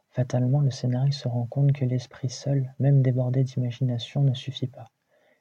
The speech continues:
Il a besoin du monde extérieur, des longues marches en ville, de la vie des autres, tout simplement. La perte de productivité s'accompagne d'une angoisse naissante,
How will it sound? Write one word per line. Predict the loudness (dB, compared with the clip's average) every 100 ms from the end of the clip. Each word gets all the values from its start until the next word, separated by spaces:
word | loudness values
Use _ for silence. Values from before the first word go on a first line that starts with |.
| -2
Il | 0
a | 2
besoin | 4 6 6
du | 6
monde | 4 4 4
extérieur, | 0 -4 -4 0 0 -2 -8 -14 -2
des | 2
longues | 4 4 4
marches | 0 -4 -4
en | -4
ville, | 0 0 -2 -4 -2
de | 0
la | 2
vie | 2
des | 4 4 4
autres, | 2 0 -8
tout | -12
simplement. | -4 -4 -2 -6 -6 -12 _ _ _ _ _ _ _ _ _ _
La | -4
perte | 0 0 2
de | 0 2
productivité | 2 2 2 -4 -4 -2 0
s'accompagne | 0 0 0 0 4 4
d'une | 4 4
angoisse | 2 2 2 2
naissante, | 2 0 0 -8 -8 -10